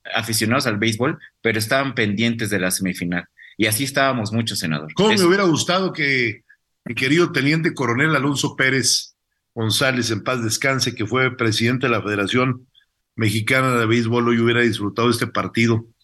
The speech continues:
Speaker 2: después de veintiocho años que lideró la Federación Mexicana de Béisbol? Pues desde aquí un abrazo cariñoso a todos los jugadores, a Benjamín Gil, a un e-, extraordinario amigo mío de muchos años,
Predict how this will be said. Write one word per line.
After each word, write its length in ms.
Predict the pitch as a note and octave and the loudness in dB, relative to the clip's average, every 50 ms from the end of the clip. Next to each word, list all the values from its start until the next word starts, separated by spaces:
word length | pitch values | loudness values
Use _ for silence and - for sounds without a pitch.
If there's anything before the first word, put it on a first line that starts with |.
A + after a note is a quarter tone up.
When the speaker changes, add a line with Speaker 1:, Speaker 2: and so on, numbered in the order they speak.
| _ _ _ _ _ _ _ - | _ _ _ _ _ _ _ -8
Speaker 2:
después 300 | - G2 F#2 A2+ B2+ B2 | -6 -4 -2 0 0 2
de 80 | B2 A#2+ | 2 2
veintiocho 540 | A2+ G#2+ G#2 G#2+ G#2+ C#3+ C#3+ - - D3 D3 | 2 2 0 0 0 0 0 2 2 0 0
años 260 | E3+ E3 C#3+ - - | 0 0 -2 -4 -4
que 100 | - A2 | -4 -2
lideró 600 | G#2 G#2 G#2 G2+ G2+ G#2+ A2+ A#2 A#2 A2 A#2 - _ _ _ _ _ _ _ _ _ _ _ - | 0 0 0 2 2 2 2 2 2 0 -4 -10 _ _ _ _ _ _ _ _ _ _ _ -2
la 220 | G#2 A2 A2+ G#2+ G#2 | 0 0 0 0 0
Federación 580 | A#2 A2 G#2+ A2+ G#2 F#2+ - - B2 A#2 A#2 | 0 0 0 0 0 -2 -2 0 0 0 0
Mexicana 760 | A#2 G#2 G2 G#2+ G2 - - G#2+ A2 A2 A2+ A2 G#2+ F#2+ - _ _ _ _ _ _ - | 0 -2 -2 -4 -4 -2 0 2 2 2 2 0 0 -2 -6 _ _ _ _ _ _ -6
de 100 | - B2+ | -2 2
Béisbol? 360 | B2+ C3+ C3+ C3 D3 D3+ D3 | 2 2 4 4 2 0 0
Pues 160 | D3+ E3 D#3 C#3 | 0 0 2 2
desde 220 | E3 D#3+ E3+ E3 | 2 2 2 0
aquí 240 | - - - G3+ G3 | -2 -2 -4 -4 -4
un 160 | G3+ G3 F#3 | -2 0 0
abrazo 400 | D#3 C#3+ C#3+ D3+ D3+ - D3 B2 | 0 0 0 0 0 -2 -6 -8
cariñoso 640 | - B2 A2+ A2+ A#2+ C3 C3 B2 B2 B2+ G#2+ A2 _ _ - - - - _ - | -8 -6 -6 -4 -4 -2 -2 -2 -2 -4 -6 -8 _ _ -20 -20 -20 -20 _ -8
a 160 | - A2+ A2 A2+ | -6 -6 -2 2
todos 200 | E3 D#3 D#3 D3+ | 2 4 4 2
los 160 | C#3 A2+ - | 2 0 -2
jugadores, 800 | - A#2+ A#2 A#2 B2+ C3+ C#3+ C#3+ C#3+ C#3 - - - - _ _ _ _ _ - | -2 -2 0 0 0 2 2 2 2 2 0 -2 -4 -8 _ _ _ _ _ -8
a 80 | - A2 | -4 0
Benjamín 420 | A#2 A2+ G#2+ A#2 A#2+ B2 C3 C3+ | 0 0 0 0 0 2 2 0
Gil, 480 | A#2 - - C3 C3+ C3+ C#3 A#2+ A2 - - _ _ _ _ _ _ _ _ _ - | 0 0 2 2 2 2 0 -4 -6 -14 -20 _ _ _ _ _ _ _ _ _ -2
a 120 | A#2+ B2 | 0 2
un 300 | C#3 D#3 D#3+ E3 E3 D#3+ D3+ | 4 4 4 4 4 4 2
e-, 220 | C3+ C3 C3 - - | 2 0 -4 -8 -8
extraordinario 880 | A#2 B2+ B2+ B2 A2 - - - C3 A#2+ A#2+ B2 A#2+ B2 D3 E3+ F3 D3 | -4 0 0 0 0 0 -2 -2 -2 0 0 -2 -2 0 0 0 0 -2
amigo 320 | B2 B2+ C#3 C#3 C3+ C3 | -2 -2 -2 -2 -2 -2
mío 220 | B2+ B2 B2+ C3 B2+ | -2 -2 0 0 0
de 100 | A#2+ A2+ | -2 0
muchos 400 | A2+ B2+ C3+ B2 - - - - | 0 0 -2 -2 -2 -2 -2 0
años, 500 | A#2+ A#2 B2 C3 C3 - - - - | 0 2 2 0 0 -2 -2 -6 -8